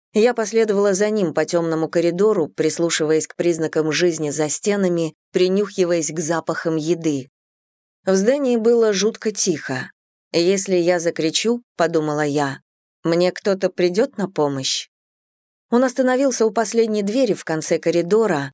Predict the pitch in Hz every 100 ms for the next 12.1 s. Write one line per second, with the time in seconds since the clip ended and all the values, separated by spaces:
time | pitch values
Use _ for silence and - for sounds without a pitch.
0 | _ _ _ - 190 202 220 214 190 180
1 | 185 190 175 170 165 180 - 196 202 190
2 | 139 - 139 - _ _ _ _ _ _
3 | - 220 226 240 220 226 214 214 214 220
4 | 226 208 247 254 170 147 - - - 156
5 | 165 - 156 170 165 151 135 - _ _
6 | _ 170 175 175 175 175 175 165 170 165
7 | 170 170 165 170 214 208 160 160 160 156
8 | 165 151 185 202 214 - 151 143 - _
9 | _ _ 185 208 220 220 214 190 190 190
10 | 202 185 190 190 220 - 170 165 156 160
11 | 175 - 165 160 - 180 185 165 135 135